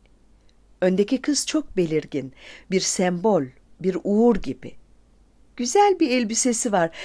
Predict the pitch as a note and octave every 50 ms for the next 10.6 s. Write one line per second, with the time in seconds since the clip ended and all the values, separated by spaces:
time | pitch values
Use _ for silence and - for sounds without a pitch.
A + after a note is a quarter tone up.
0 | - - - A3+ A3 A3+ A#3+ A#3 - B3+ B3 - D#4+ D4+ - C#4 A#3+ A3+ A#3 A#3+
1 | B3 B3+ G#3+ A3 G#3+ G#3 G#3 G3+ G3+ G3+ G#3+ - - - F#3 - G3+ F#3+ G3 G3+
2 | F#3 F3 G3+ D4 G4 - - - _ _ - - A3 C4 A#3+ C4 - - A#3+ G#3
3 | G#3 - - - F#3+ E3+ E3 D#3 D3 C#3+ C#3 A#2+ A#2+ C3 - _ _ - _ _
4 | _ _ _ _ _ - G3 G#3+ - F4 F#4+ F#4+ E4 - - E4 F4+ F4 - E4+
5 | C#4+ - E3+ - C#3+ - C3+ G#2 G#2+ A#2 B2+ - - - - - - - - -
6 | - - - _ _ _ - G3+ A#3 F#3+ F3 A3 D4 - - - - - - -
7 | - - - - G3+ G3+ G3 F3+ F3+ D#3 D#3+ D3+ D3 D3+ D3+ D3 D3+ D3+ F#3+ A#3+
8 | - - - D#3+ - - - - F#3 F3 G#3 A3 G3 E3 F3 E3 D3 - F3 A3
9 | C4 B3+ - - F3+ F3 D#3+ D#3 D3+ D3+ C#3+ C#3+ C3 - - - - C#3+ C3+ C3
10 | A2+ A#2+ - - B2+ - - D2+ - - - -